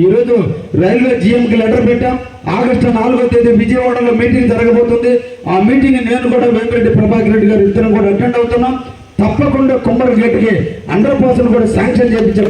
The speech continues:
బాధ్యత కూడా తీసుకున్నాం అనే విషయాన్ని కూడా మీకు తెలియజేస్తున్నా. అదేవిధంగా ఈరోజు ఎల్సీ నెంబర్ వన్ ఫార్టీ ఫోర్,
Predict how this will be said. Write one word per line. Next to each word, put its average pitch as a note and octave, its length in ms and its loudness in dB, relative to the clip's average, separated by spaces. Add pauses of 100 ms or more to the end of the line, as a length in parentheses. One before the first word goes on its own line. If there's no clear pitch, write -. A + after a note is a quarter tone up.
బాధ్యత B3 380 0
కూడా G#3+ 140 0 (440)
తీసుకున్నాం C#4 480 2
అనే B3 140 0
విషయాన్ని G#3+ 320 2
కూడా G3 180 0
మీకు F3 200 2
తెలియజేస్తున్నా. D#3+ 560 0 (880)
అదేవిధంగా C4+ 540 2
ఈరోజు B3+ 240 0
ఎల్సీ B3+ 280 0
నెంబర్ C4 220 0
వన్ B3 240 0
ఫార్టీ C4 220 0
ఫోర్, B3 260 2